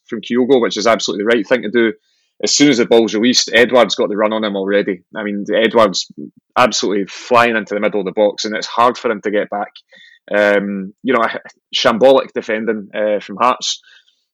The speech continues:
A couple of different reasons for that. As I say, John Souttar stepping out, uh, but also, uh, you know, Craig Halkett not being able to stop the pass from Kyogo, and then from there on in, it was simple. I don't think, see, when you're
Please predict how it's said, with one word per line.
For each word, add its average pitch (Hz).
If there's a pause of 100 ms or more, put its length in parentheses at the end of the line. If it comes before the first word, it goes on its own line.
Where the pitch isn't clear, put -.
(380)
A -
couple 127
of 113
different 104
reasons 131
for 131
that. 127
As 107
I 107
say, 107
John 117
Souttar 104
stepping 104
out, 110 (500)
uh, 107
but 110
also, 107
uh, 104
you 101
know, 104 (240)
Craig 113
Halkett 104
not 113
being 110
able 104
to -
stop 107
the 104
pass 98
from 101
Kyogo, 104
and 101
then 101
from 107
there 117
on 101
in, 101
it 101
was 98
simple. 104
I -
don't 131
think, 131 (640)
see, 156
when 156
you're 113